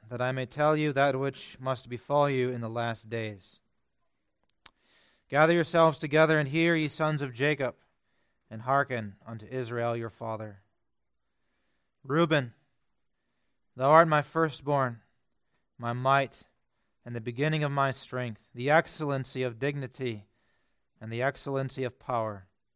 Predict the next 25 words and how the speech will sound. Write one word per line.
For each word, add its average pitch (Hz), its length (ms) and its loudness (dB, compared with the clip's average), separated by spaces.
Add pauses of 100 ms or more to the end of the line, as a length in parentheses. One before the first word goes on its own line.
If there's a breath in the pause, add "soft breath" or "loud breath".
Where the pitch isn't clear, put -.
(1040)
Unstable 160 760 2
as 139 140 0
water, 143 500 2 (540)
thou 110 100 -12
shalt 127 340 -4
not 135 240 0
excel, 139 600 0 (640)
because 113 320 -8
thou 117 180 -2
wentest 131 540 -4
up 131 240 0
to - 120 -20
thy 107 160 -6
father's 117 520 -6
bed. 104 380 -6 (800)
Then 131 240 -4
defiledst 131 680 0
thou 113 240 -6
it. 113 260 -10 (540)
He 139 420 -2 (240)
went 117 160 -12
up 117 220 -6
to 117 80 -14
my 107 180 -8
couch. 107 580 -10